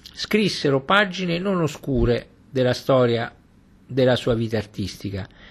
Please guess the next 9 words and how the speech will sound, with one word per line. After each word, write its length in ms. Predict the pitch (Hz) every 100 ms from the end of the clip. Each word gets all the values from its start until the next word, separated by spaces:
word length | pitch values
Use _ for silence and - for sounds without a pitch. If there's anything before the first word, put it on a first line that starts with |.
| - -
ma 140 | - 156
il 100 | 160
terremoto 880 | 226 196 151 131 110 107 113 110 -
nel 160 | 117
milleseicentonovantatré 1500 | 127 160 131 - 104 147 135 - 110 123 143 202 170 160 - - - - - _ -
le 140 | 160 175
cancellò 560 | 160 160 156 139 131
quasi 300 | - 127 131
tutte, 480 | 139 143 - 107